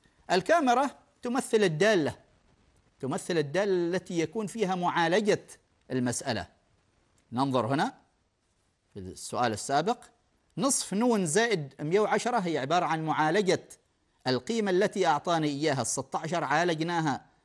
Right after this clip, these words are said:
فصارت الستاشر، وكان الناتج معي في الأخير مية وثمنتاشر. العشرة،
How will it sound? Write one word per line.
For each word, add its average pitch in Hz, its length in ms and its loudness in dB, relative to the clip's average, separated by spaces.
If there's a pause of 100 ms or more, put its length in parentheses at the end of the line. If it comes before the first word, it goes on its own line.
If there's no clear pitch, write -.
(160)
فصارت 156 540 0
الستاشر، 151 720 -2 (420)
وكان 143 340 -4
الناتج 131 460 -2
معي 135 420 -4
في - 100 -10
الأخير 135 540 -4
مية 117 160 -4
وثمنتاشر. 117 720 -8 (400)
العشرة، 226 540 2